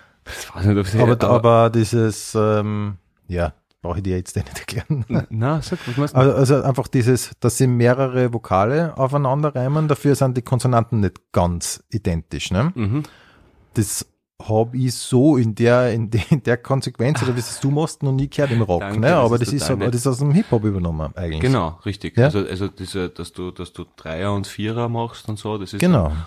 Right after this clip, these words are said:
Speaker 1: oder sogar manchmal, äh, noch mehr, äh, also
Speaker 2: Ja.
Speaker 1: zum Beispiel eben das
Speaker 2: Öfter
Speaker 1: Lebens-, das Lebensessenz liegt entgegen der Trends, nicht zwischen Bands und Residenz und deren Impertinenz, sondern in der Suffizienz,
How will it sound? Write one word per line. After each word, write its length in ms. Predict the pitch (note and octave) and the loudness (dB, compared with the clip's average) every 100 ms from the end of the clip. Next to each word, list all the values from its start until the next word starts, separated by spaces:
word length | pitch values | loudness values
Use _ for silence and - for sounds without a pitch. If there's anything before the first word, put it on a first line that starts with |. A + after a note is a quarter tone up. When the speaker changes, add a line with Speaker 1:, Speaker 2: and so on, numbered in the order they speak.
| - - | -10 -8
Speaker 1:
oder 180 | F#2 F#2 | -6 -4
sogar 260 | G2 F2+ | -4 -4
manchmal, 380 | F2+ F2+ F2+ D2+ | -2 -4 -6 -8
äh, 40 | - - _ - _ - - - _ _ _ - F2+ | -12 -20 _ -20 _ -20 -20 -20 _ _ _ -14 -8
noch 280 | G2 - | -8 -6
mehr, 420 | G#2 G2+ G#2 G#2+ - | -4 -2 -2 -4 -10
äh, 40 | - G#1 A2 | -14 -4 2
also 40 | C3 | 4
Speaker 2:
Ja. 80 | B2 | 4
Speaker 1:
zum 100 | F#2 | 0
Beispiel 320 | F2 - F#2+ | -4 -6 0
eben 80 | F#2 | 4
das 140 | B2 | 4
Speaker 2:
Öfter 160 | F#2 F#2 | 4 2
Speaker 1:
Lebens-, 280 | F#2+ F#2 - | 2 -4 -12
das 160 | F2 | -8
Lebensessenz 880 | F2+ F#2 F2 - E2+ F#2 - - - - | -4 -4 -4 -4 -4 -4 -6 -12 -12 -8
liegt 200 | F2+ - | -6 -4
entgegen 340 | E2 E2+ F2+ | 0 2 2
der 120 | E2 | -2
Trends, 400 | - D#2+ F#2 - | -2 0 0 2
nicht 120 | E2+ - | -2 -2
zwischen 260 | E2+ F2 | -4 -4
Bands 240 | - E2 G2 | -2 0 0
und 140 | E2+ | 2
Residenz 520 | E2+ F2+ - D2+ F2 F2+ | 2 0 2 0 2 0
und 100 | F2 | 2
deren 120 | F2 | 2
Impertinenz, 760 | F#2+ - E2 F2+ D#2+ F2 F#2 | 0 0 0 2 2 2 2
sondern 240 | - F2 F2 | 0 2 2
in 60 | |
der 160 | D#2+ D2 | 2 -2
Suffizienz, 720 | - - - - D#2+ G2 - | -4 -6 -4 -2 0 0 -4